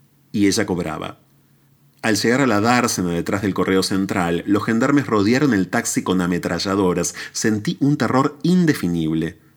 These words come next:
toda mi alma en vilo. "Ruth está loca", pensé, pero no, para nada. Ellos, al reconocerla, la recibían con total veneración y abrían las compuertas. Llegamos frente al inmenso navío.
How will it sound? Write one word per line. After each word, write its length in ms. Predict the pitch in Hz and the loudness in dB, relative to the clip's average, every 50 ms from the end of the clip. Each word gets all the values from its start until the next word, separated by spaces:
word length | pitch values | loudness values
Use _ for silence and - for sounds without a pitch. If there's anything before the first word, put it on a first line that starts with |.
| _ _ | _ _
toda 200 | _ 117 120 120 | _ 2 2 4
mi 140 | 107 104 98 | 4 2 2
alma 180 | 95 95 95 90 | 2 2 2 0
en 120 | 87 85 | 0 -2
vilo. 380 | 82 82 80 78 80 78 80 - - _ _ _ _ _ _ _ _ _ _ _ _ _ _ _ _ _ _ _ _ _ _ | -2 -2 -2 -4 -4 -8 -8 -12 -18 _ _ _ _ _ _ _ _ _ _ _ _ _ _ _ _ _ _ _ _ _ _
"Ruth 300 | - 117 143 151 - - - | 2 4 4 4 2 -4 -8
está 220 | 107 101 - 113 | -10 -2 0 2
loca", 320 | 110 104 92 - 95 90 - | 2 2 2 0 -2 -4 -2
pensé, 400 | 95 90 90 87 - 104 95 92 | -4 -4 -2 -4 -2 -2 -2 0
pero 160 | 139 151 170 | 0 0 0
no, 240 | 196 202 175 127 - | 0 0 0 -2 -2
para 180 | 120 117 131 | -4 -6 -4
nada. 540 | 131 131 107 85 80 78 78 78 87 - _ _ _ | -4 -4 -2 -4 -4 -4 -6 -6 -8 -12 _ _ _
Ellos, 340 | 180 190 185 - 196 185 | -2 -2 0 -2 -2 0
al 80 | - 151 | 0 0
reconocerla, 800 | 143 147 - 139 127 123 - - - 185 190 185 190 190 190 185 - - - - - - | -2 0 -2 -2 -2 -2 -2 -2 -2 -2 0 0 0 0 0 -2 -6 -14 -18 -18 -4 0
la 360 | 147 143 151 151 151 147 147 | 2 2 4 4 4 2 2
recibían 480 | 143 143 143 - - 175 190 214 202 | 2 0 -2 0 0 0 0 0 0
con 220 | 185 180 160 151 151 | 0 2 2 2 4
total 340 | 156 151 151 - 214 233 220 | 2 0 0 0 -2 0 0
veneración 480 | 208 175 143 123 117 - - 208 208 | 0 0 0 0 -2 -2 -2 -2 0
y 80 | 175 147 | 2 2
abrían 320 | 120 113 135 170 165 143 | 2 2 2 4 4 4
las 80 | 123 104 | 2 0
compuertas. 840 | - 107 95 87 92 92 85 85 82 - 90 82 - - - - _ _ _ _ _ _ _ _ _ _ _ - - | -2 -2 -2 0 -2 -2 -2 -4 -6 -6 -6 -6 -6 -6 -8 -12 _ _ _ _ _ _ _ _ _ _ _ -4 -4
Llegamos 460 | 101 92 107 120 139 160 180 185 - | 0 2 4 4 4 4 2 0 -2
frente 340 | - - 113 110 107 104 117 | -4 -2 0 0 0 2 2
al 80 | 104 95 | 0 2
inmenso 500 | 92 90 98 117 120 131 143 143 - 143 | 2 2 4 4 6 6 4 4 2 0
navío. 520 | 123 104 87 85 82 82 82 82 82 82 | 0 0 0 -2 -2 -4 -4 -6 -6 -10